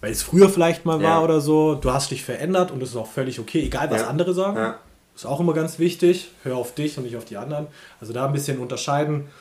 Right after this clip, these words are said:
Speaker 1: hat sich mein Ziel verändert oder ist der Weg einfach der falsche?
Speaker 2: Ja, absolut.
Speaker 1: Und dann einfach einen anderen
Speaker 2: Ja.
Speaker 1: Weg wählen.
Speaker 2: Ich finde auch in dem Zusammenhang, gerade a-, als Trainer, was wir beide letztendlich auch sind, ähm,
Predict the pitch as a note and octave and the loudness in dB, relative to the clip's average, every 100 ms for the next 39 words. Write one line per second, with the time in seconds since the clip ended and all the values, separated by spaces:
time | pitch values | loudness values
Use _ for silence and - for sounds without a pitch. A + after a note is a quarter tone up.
0 | - - C#3 B2+ B2 A2+ G3 G#3+ F#3+ F3+ | -16 -10 -8 -8 -8 -4 0 0 2 2
1 | F3 E3+ C#3+ D3 - A2+ G2+ A2+ C#3 A#2 | 2 0 -2 -2 -2 -8 -8 0 0 -2
2 | G2+ - G2+ G2 F#2+ _ _ _ _ _ | -10 -12 -12 -12 -16 _ _ _ _ _
3 | - G#2+ G#2+ G#2+ G#2 - - A2 - G#2+ | -12 -10 -4 -4 -4 -8 -10 -10 -10 -10
4 | A2 A2 G#2+ G#2 G#2 G#2+ G#2 A2 A2+ G#2+ | -8 -8 -8 -10 -10 -10 -10 -6 -4 -6
5 | G#2+ G2+ G2 _ - - - - B2 A2+ | -8 -12 -14 _ -20 -20 -10 -4 0 0
6 | A2+ B2 - A#2+ A#2+ A#2 A#2 A2+ F#2+ - | 0 -4 -4 -2 -2 -4 -6 -6 -10 -16
7 | - - - - G#2+ G#2 G#2 G2 F#2+ - | -20 -20 -14 -4 -2 0 0 0 -4 -8
8 | F#2 F2+ F2+ - G2 A#2 C3+ F#2+ - F#2 | -6 -6 -12 -8 -6 -4 -4 -8 -10 -4
9 | F#2 F2+ F#2 - F2+ - - - - - | 0 2 2 0 -14 -16 -20 -20 -20 -10
10 | A2 B2+ C#3 - - _ - G#2 G#2+ G#2+ | -6 -6 -8 -20 -20 _ -6 -2 0 -2
11 | G#2 G#2 | -4 -8